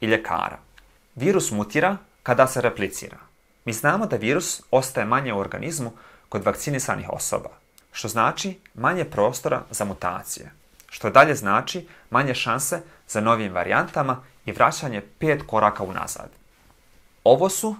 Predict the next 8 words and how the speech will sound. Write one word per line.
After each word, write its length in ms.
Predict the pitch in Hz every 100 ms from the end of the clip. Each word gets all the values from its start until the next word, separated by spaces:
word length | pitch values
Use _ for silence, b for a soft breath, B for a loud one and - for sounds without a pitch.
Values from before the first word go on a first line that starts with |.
| -
naučne 440 | 120 120 127 - 123
činjenice. 600 | - 92 - - - - _ _ _
Novaku 500 | 110 135 202 208 214 - -
ove 240 | 131 135
informacije 800 | 113 113 101 101 123 - 185 170 - -
ili 180 | 113
nisu 320 | 110 127 127 107
dostupne 800 | 87 92 101 - 160 175 185